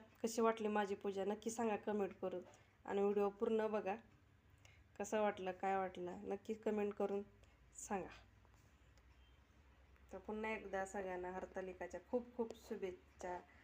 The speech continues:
माझ्याकडून, माझ्या परिवाराकडून. तर उद्याची तयारी करायची ना आपल्याला, उद्या कोण येणार आहे, आपले गणपती बाप्पा येणार आहेत,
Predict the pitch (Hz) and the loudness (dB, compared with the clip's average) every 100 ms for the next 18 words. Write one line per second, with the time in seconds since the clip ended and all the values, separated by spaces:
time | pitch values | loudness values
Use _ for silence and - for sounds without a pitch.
0 | - - - - 190 190 190 190 185 196 | -20 -20 -20 -6 -4 -2 -4 -4 -4 -4
1 | 185 175 170 - 220 214 190 175 175 165 | -4 -4 -6 -6 -4 0 0 -2 -6 -8
2 | 165 - - - - - 180 196 202 214 | -8 -16 -20 -20 -20 -8 -2 0 0 0
3 | 220 214 214 226 220 233 262 330 349 277 | 0 0 0 2 4 4 2 2 0 2
4 | - 226 196 190 185 170 156 - - 196 | 2 2 2 0 2 0 -4 -10 -10 -4
5 | 196 196 226 233 240 233 214 202 180 - | -2 4 6 8 8 6 4 2 2 -4
6 | - - - - - - 190 196 196 208 | -12 -20 -20 -14 -8 -4 -4 -2 0 0
7 | 208 208 208 202 208 - - 220 233 226 | 0 0 0 4 4 2 4 8 8 8
8 | 208 208 208 202 190 180 | 6 6 6 4 4 0